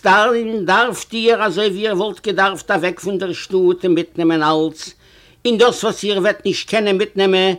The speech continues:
זאל פארברענט ווערן. גטייט קיין רויבער זאל פון דעם נישט אין דער האנט זיין. גייט אהיים און טוט תפילה,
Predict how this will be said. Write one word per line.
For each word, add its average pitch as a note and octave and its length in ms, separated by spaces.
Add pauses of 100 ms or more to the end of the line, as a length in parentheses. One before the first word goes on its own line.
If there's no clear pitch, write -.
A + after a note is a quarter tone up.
(420)
זאל G3 340
פארברענט E3+ 500
ווערן. C#3+ 560 (420)
גטייט F3 300
קיין F#3+ 180
רויבער F3 420
זאל D#3+ 200
פון D#3+ 200
דעם D#3+ 320
נישט F3 260
אין D#3+ 80
דער A#2+ 80
האנט D3+ 220
זיין. B2 260 (960)
גייט A#3 340
אהיים G3+ 640 (260)
און F#3+ 100
טוט G3+ 260
תפילה, F3+ 480